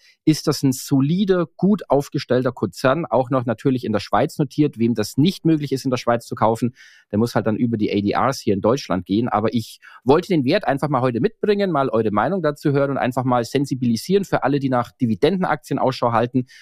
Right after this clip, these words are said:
dass wir hier einen großen, soliden, relativ konservativen Konzern auch haben.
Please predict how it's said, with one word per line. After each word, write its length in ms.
dass 160
wir 80
hier 80
einen 180
großen, 580
soliden, 760
relativ 500
konservativen 880
Konzern 480
auch 240
haben. 360